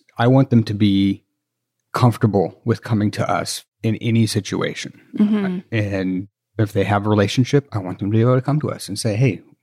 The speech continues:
Speaker 1: this is, this is what's going on. This is what we're feeling. This is,"
Speaker 2: Mm-hmm.
Speaker 1: you know, and being comfortable with us.
Speaker 2: Yeah. And knowing that they can share their hearts with us, and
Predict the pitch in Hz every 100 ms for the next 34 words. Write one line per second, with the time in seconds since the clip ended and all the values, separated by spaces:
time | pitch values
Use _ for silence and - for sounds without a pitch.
0 | _ - 113 - 98 - 107 95 - 98
1 | 98 - 101 104 104 117 101 98 95 -
2 | - 107 101 107 92 107 101 196 185 180
3 | 117 113 104 92 98 101 98 98 _ -
4 | _ _ _ _ - 120 113 110 127 127
5 | 90 - - - - - _ _ - 175
6 | 208 - 196 190 185 185 180 175 165 -
7 | - _ - 185 202 190 - 196 185 180
8 | 196 180 - 196 190 185 180 - _ 190
9 | 175 180